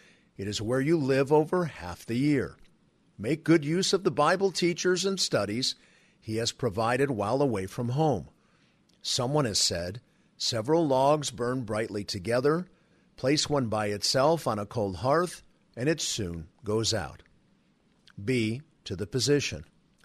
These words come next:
In the How You Ought to Walk section of the book, chapters four through six,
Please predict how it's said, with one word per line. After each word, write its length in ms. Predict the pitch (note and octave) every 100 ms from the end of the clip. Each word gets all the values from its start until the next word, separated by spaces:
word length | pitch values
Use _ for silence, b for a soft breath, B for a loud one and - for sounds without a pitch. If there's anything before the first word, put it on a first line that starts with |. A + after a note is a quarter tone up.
| -
In 160 | C#3+
the 180 | D3 C#3
How 300 | A#2 F3 G#3+
You 240 | G#3+ E3+
Ought 260 | C3+ F3 A3
to 120 | A3+
Walk 340 | A3+ C#3+ C3 D3
section 480 | - C3 B2 D3+
of 120 | C3+ C#3+
the 100 | F3
book, 400 | C#3 F#2 G#2 - b b b
chapters 600 | - C3 C#3 C3 A2 - -
four 280 | - C#3
through 240 | C3+ - G2+
six, 640 | - E3 D3 C#3 - -